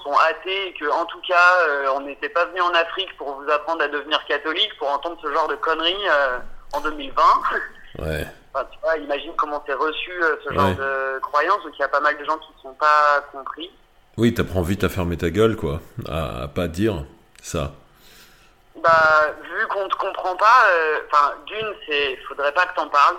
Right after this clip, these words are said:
Speaker 1: de cette cérémonie, t'es pas censé en parler, mais du coup, si, quand on t'en parle, enfin, quand finalement tu prends la décision d'en parler à une blanche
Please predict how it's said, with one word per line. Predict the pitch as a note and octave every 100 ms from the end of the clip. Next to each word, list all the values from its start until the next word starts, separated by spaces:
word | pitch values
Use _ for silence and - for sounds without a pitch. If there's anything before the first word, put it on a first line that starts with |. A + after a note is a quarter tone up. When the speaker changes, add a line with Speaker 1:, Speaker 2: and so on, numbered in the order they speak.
| C#3+
Speaker 1:
de | C3+
cette | C3+ -
cérémonie, | C#3 C3+ C3+ D#3 G#3 - _
t'es | C3+
pas | C#3 C3+
censé | C#3+ D3
en | C#3+
parler, | C#3 C3 C#3+ F3+ - C#3+
mais | C#3
du | - D3
coup, | - G3 F#3+ -
si, | E3+ E3
quand | F3 E3+
on | E3+
t'en | F3 F3
parle, | E3+ E3+ D#3+ C#3 - -
enfin, | D#3 C#3+
quand | E3 D#3+
finalement | - G3 G3 G3 F#3
tu | -
prends | E3+
la | D#3
décision | D#3 - F3 F#3
d'en | F3 C#3
parler | D#3+ D#3+ E3+ E3+
à |
une | D3 D#3
blanche | E3 E3+ F3+